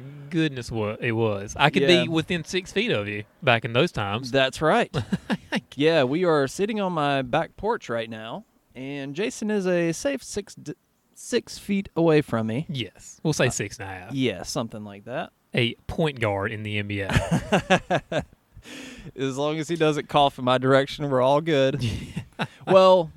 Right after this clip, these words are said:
Speaker 2: yeah, so if you hear, like, birds and random noises in the background, that's why. We're going old school.
Speaker 1: We are. We're
Speaker 2: We
Speaker 1: outside on a porch.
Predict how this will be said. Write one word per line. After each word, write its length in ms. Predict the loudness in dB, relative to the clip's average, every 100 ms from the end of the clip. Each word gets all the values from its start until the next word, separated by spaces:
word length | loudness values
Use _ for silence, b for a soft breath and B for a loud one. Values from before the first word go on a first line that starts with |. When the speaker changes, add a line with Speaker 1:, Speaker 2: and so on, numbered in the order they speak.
| -20 _ _ _ _ _ _ -2
Speaker 2:
yeah, 220 | 4 4
so 200 | 4 2
if 240 | 2 0 -2
you 100 | 2
hear, 160 | 4
like, 200 | 4 0
birds 580 | -2 -8 -4 -2 -2 -6
and 120 | -6
random 320 | -4 -4 -4 -4
noises 460 | -2 -2 -2 -6
in 80 | -6
the 80 | -2
background, 560 | -2 -2 -4 -4 -4
that's 180 | -4 -4
why. 400 | -2 -2 -4 -8 _ _ _ _ _ -6
We're 100 | 0
going 200 | 6 6
old 200 | 6 4
school. 380 | 0 -4 -4 -8 2
Speaker 1:
We 140 | 6 6
are. 380 | 4 0 -4 _ -4
We're 140 | 4
Speaker 2:
We 40 | 6
Speaker 1:
outside 280 | 6 4 4
on 100 | 4
a 60 |
porch. 460 | 2 4 4 0